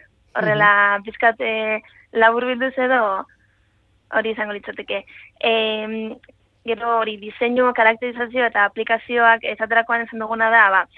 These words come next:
Speaker 1: azkenean guk, em, eh, medikamentu hau izango den, eh, izango dena edo, ba, eh, prestatzeko,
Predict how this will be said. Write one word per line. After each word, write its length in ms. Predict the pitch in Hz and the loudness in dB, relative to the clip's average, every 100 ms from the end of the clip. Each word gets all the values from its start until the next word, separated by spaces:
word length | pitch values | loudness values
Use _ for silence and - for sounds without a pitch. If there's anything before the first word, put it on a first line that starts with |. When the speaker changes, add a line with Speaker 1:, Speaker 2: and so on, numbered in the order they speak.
| - - - | -20 -16 -14
Speaker 1:
azkenean 480 | - 226 233 233 226 | -8 -4 0 0 -2
guk, 180 | 220 - | -6 -8
em, 540 | 202 190 190 185 185 190 _ _ _ _ _ _ - - | -10 -8 -10 -10 -14 -20 _ _ _ _ _ _ -18 -12
eh, 360 | 208 196 190 | -10 -10 -10
medikamentu 720 | 196 202 220 220 226 233 240 226 | -10 -6 0 0 0 -6 -2 4
hau 180 | 220 226 | 4 2
izango 400 | 220 220 220 214 | -4 -4 -4 -2
den, 400 | 226 220 214 214 _ _ - | 0 -2 -6 -14 _ _ -8
eh, 920 | 220 202 202 202 202 196 202 202 196 _ _ - | -6 -4 -4 -6 -6 -8 -10 -10 -14 _ _ -20
izango 380 | 220 - 226 220 | -12 -8 -2 0
dena 320 | 226 220 214 | 2 2 2
edo, 300 | 220 233 208 | 2 4 4
ba, 300 | 196 190 175 - | 4 2 2 -2
eh, 640 | 190 185 185 185 185 185 | -14 -12 -14 -14 -12 -12
prestatzeko, 760 | - 190 - - - 220 233 226 | -10 -8 -4 -4 -4 -2 0 -2